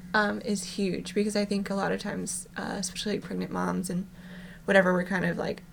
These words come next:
stuck in this thing about, like, complaining, like, "Oh, it's so hard," and, you know, but, uh, lifting them up and saying, like, "You are beautiful, and what you're doing is beautiful." And, like, to that mom of the, like, two young kids who's pregnant with their next,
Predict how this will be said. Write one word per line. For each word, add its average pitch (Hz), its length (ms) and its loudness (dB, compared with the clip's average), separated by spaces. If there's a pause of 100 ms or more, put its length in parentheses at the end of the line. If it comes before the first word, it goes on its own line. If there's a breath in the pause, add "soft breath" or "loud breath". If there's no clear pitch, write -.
stuck 175 320 4
in 175 80 2
this 165 380 -2 (840)
thing 175 180 2
about, 170 140 4
like, 151 100 2
complaining, 151 680 -2
like, 139 140 -6
"Oh, 165 140 -2
it's - 140 -4
so 220 160 0
hard," - 400 0
and, - 220 -8 (680 loud breath)
you 190 120 2
know, 165 220 2
but, - 320 0
uh, - 180 0
lifting 226 320 6
them 196 160 4
up 180 220 0
and 208 140 -2
saying, 165 260 -4
like, 202 200 -6
"You 214 260 4
are 233 120 2
beautiful, 180 460 -2
and 160 100 -4
what - 140 0
you're 226 100 2
doing 165 240 0
is 160 100 -6
beautiful." 143 600 -2
And, 190 100 0
like, 156 220 -2
to 240 100 2
that 185 300 4
mom 175 400 2
of - 260 -4
the, 165 340 2
like, - 200 -4
two - 200 -2
young 160 340 2
kids - 340 2
who's 214 200 0
pregnant - 300 -4
with 208 120 -4
their - 140 -2
next, - 440 -6